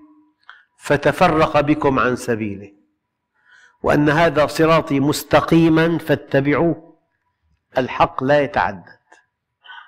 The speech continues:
لذلك قالوا أن المعركة بين حقين لا تكون، لأن الحق لا يتعدد،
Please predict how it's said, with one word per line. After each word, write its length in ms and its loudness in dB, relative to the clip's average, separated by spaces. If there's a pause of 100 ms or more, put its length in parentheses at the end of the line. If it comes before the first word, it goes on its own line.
(460)
لذلك 420 2
قالوا 400 0 (4000)
أن 220 4
المعركة 840 0
بين 340 2
حقين 1120 -2 (380)
لا 120 4
تكون، 480 -6 (1600)
لأن 240 4
الحق 340 0
لا 180 2
يتعدد، 520 -8